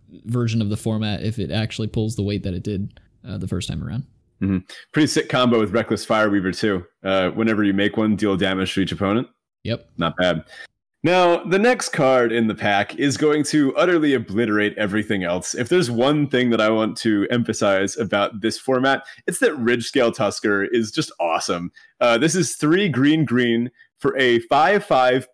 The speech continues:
Speaker 2: Pangolin Beast. Let me, let me say that again. Pangolin Beast. Go look at the art for this thing. This, this card's awesome. So when it enters the battlefield, put a one one counter on each other creature you control. That's not non-token.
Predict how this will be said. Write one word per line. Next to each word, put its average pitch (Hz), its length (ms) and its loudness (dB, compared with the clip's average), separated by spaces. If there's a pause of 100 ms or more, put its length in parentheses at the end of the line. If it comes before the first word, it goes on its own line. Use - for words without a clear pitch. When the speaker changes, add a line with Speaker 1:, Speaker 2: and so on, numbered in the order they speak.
Speaker 2:
Pangolin 117 760 0
Beast. - 460 -6 (340)
Let 247 100 0
me, 240 120 4
let 240 160 2
me 208 80 4
say 185 180 2
that 151 160 4
again. 98 380 0 (420)
Pangolin 127 1000 0
Beast. - 540 -6 (360)
Go 226 100 2
look 214 140 2
at 190 60 2
the 135 100 -2
art 117 200 0
for - 60 -16
this 98 200 -6
thing. 80 200 -6
This, 143 120 -2
this 175 200 -4
card's 151 240 0
awesome. 95 360 -4 (260)
So 165 320 2
when 170 160 0
it 175 80 0
enters 196 220 2
the 151 60 2
battlefield, 139 560 0
put 156 120 0
a 143 60 4
one 123 340 0
one 143 220 0
counter 135 360 0
on 107 180 -2 (100)
each 160 380 -4
other 139 300 2
creature 120 460 0
you 98 300 -2
control. 95 760 -4 (260)
That's 113 220 0
not 143 200 2
non-token. 190 760 2